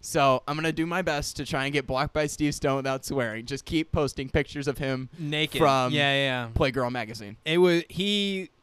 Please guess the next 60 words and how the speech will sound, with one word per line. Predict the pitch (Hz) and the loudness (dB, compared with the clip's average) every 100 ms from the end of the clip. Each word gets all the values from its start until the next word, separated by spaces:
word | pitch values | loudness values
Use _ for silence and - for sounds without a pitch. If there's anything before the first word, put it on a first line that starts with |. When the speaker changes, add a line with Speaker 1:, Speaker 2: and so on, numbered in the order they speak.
| - | -20
Speaker 2:
looks | 160 147 143 - | -6 -4 -4 -8
good. | - 127 110 107 | -8 -6 -6 -4
I | 156 | -4
think | 160 196 | 0 -2
that's | 185 185 - | 0 -2 -4
the | - | -4
problem, | 156 160 147 127 | 2 2 0 -6
though, | 120 | -4
is | 120 135 | -4 -6
if | 143 | -8
you | 175 | -8
keep | - 208 - | -8 -6 -2
posting | 175 185 - 165 143 127 | 0 0 -4 -8 -10 -10
those, | 127 170 151 123 | -4 -2 -2 -4
he's | 143 131 | -10 -8
gonna | 151 | -8
be | 147 | 0
Speaker 1:
Those | 170 180 | 2 2
Speaker 2:
like, | |
Speaker 1:
were | 170 | 2
the | |
glory | 180 180 156 | 6 6 6
Speaker 2:
"Damn, | 143 | 4
I | 160 | 4
Speaker 1:
days | 170 | 4
Speaker 2:
look | |
Speaker 1:
for | - | 2
him, | 135 | 2
Speaker 2:
great." | 156 180 | 0 0
Speaker 1:
right? | 120 - | -4 -10
Those | 147 151 143 | 0 0 2
were | 156 | 2
the | |
Speaker 2:
Yeah. | 165 | 6
Speaker 1:
glory | 139 135 | 6 4
days. | 113 110 - _ _ - | 0 -6 -12 _ _ -2
Speaker 2:
He | 175 | 4
has | 196 165 | 4 4
no | 160 170 185 | 0 2 2
shame | - 165 180 | 2 0 -2
in | 160 | -2
those | 131 120 | -6 -8
photos. | - 143 135 107 117 - - | -4 -2 -2 -6 -10 -18 -6
Speaker 1:
Absolutely | 151 156 160 151 220 135 | 0 0 2 2 2 4
Speaker 2:
He'd | |
probably | 208 240 220 | 2 4 2
Speaker 1:
hilarious. | 190 202 | 2 0
Speaker 2:
put | 208 | 0
them | 185 | 0
up | 180 190 | -2 -2
behind | 156 139 143 180 | -4 -4 -4 -2
him | 170 | -4
in | 151 | -6
the | 131 | -4
broadcast | 127 143 165 147 127 - | -2 -2 -4 -6 -10 -10
booth | 123 117 | -12 -12
if | 123 | -14
it | 131 | -12
was | 131 | -12
allowed. | 117 113 127 143 123 | -14 -10 -6 -6 -6